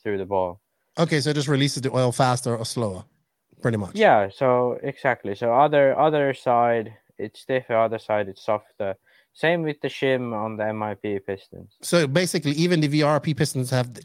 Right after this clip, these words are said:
Speaker 2: I think they have the flaps. It's all basically the basic
Speaker 1: Yeah.
Speaker 2: compa-,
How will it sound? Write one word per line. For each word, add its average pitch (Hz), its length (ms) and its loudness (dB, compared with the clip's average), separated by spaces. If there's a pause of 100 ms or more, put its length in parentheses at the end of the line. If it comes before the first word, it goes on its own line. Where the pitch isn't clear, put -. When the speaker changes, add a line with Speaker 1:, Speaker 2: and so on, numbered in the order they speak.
Speaker 2:
I 139 80 -4
think 139 160 -2
they 131 100 -2
have 107 240 -8
the - 300 -16
flaps. - 1600 -12
It's 143 180 -2
all 160 260 4
basically 139 500 0
the 110 40 -4
basic 127 260 2
Speaker 1:
Yeah. 110 200 0
Speaker 2:
compa-, 123 400 0